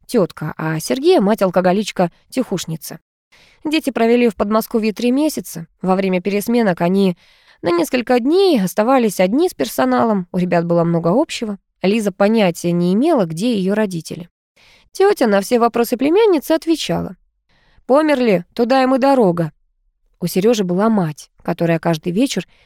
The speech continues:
напивалась до состояния нестояния. Варвара вела себя тихо.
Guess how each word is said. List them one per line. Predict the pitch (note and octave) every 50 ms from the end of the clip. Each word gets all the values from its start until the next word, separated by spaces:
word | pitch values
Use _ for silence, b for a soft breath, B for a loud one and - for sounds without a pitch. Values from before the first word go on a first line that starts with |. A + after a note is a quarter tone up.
| _ _
напивалась | - B3+ B3 A#3 - B3+ A#3+ B3 D#4 F#4 F#4+ D4+ F#3+ - - -
до | - F#3 G3
состояния | F#3 - G#3 - A#3 A#3 A#3 C4 B3+ B3 A#3+ A#3 A3+ G#3 - -
нестояния. | A3 B3 C4 - - D4 C#4 A3 F3 D3+ D3 D3+ D#3 D#3 D#3+ _ _ _ _ _ b b b b b b b
Варвара | - C4+ C4+ C4+ B3+ D4 D4 C4+ A#3+
вела | G#3 G#3+ A3+ A3+
себя | G#3+ - G#3+ A3 A3+
тихо. | - - - E3 D#3 - - D#3+ D#3